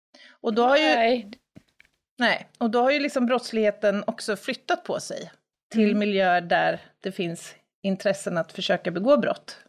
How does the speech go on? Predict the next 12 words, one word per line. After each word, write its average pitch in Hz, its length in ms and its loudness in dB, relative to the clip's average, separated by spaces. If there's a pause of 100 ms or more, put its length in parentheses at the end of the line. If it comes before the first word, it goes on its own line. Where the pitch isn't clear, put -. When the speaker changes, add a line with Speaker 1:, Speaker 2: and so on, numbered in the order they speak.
(260)
Speaker 1:
i - 60 -8
större 175 260 -2
utsträckning. - 600 -8 (1040)
Ehm, 269 540 4 (720)
och - 340 4 (1600)
det 294 60 2
här 277 120 6
är 277 60 6
en 277 100 2
utmaning 277 640 0 (520)
för 285 240 4
rättsväsendet. 254 880 -2